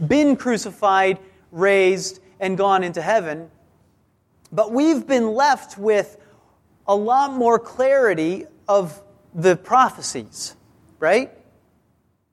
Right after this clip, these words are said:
Not perfect clarity still, but a lot more clarity. We understand that there is not just one coming of the Messiah, but two. And so now the waiting that we are doing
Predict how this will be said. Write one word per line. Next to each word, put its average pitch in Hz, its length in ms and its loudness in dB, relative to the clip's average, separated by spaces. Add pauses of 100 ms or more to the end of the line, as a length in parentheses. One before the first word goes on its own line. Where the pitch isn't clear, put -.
(640)
Not 175 240 0
perfect 233 460 -2
clarity 160 520 0
still, 160 540 -2 (760)
but 208 120 2
a 214 40 4
lot 269 340 0
more 269 300 0
clarity. 156 520 0
We 247 220 -2
understand 214 920 -2 (320)
that 208 400 -2 (180)
there 220 300 2
is 202 320 0 (140)
not 226 180 0
just 240 240 -2
one 277 320 2
coming 196 320 -2
of 170 140 -2
the 180 60 -6
Messiah, 175 640 0 (460)
but 240 300 0
two. 170 460 0 (1400)
And 240 160 0
so 269 180 0
now 269 420 0
the 262 140 0
waiting 269 600 0
that 233 140 0
we 269 280 -2
are 247 140 0
doing 196 720 -4